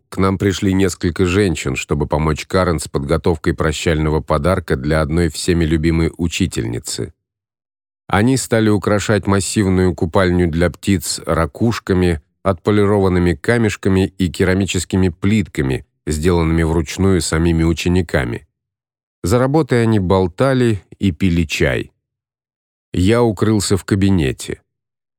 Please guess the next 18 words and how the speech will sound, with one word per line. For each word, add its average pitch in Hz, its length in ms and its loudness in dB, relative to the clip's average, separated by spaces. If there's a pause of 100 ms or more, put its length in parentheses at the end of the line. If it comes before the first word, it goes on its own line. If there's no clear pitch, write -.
(160)
Позже 120 640 2
женщины 113 640 0
устроили 107 580 2
перерыв 92 560 0
на 90 160 2
ланч 101 360 0
на 85 200 0
открытой 82 480 -2
кухне. - 580 -6 (640)
Одна 90 380 2
из 82 140 0
них 90 180 0
принесла 90 480 0
китайский 85 560 -2
салат 87 460 0
с - 80 -8
курицей. - 640 -4 (720)
Ник, 123 340 4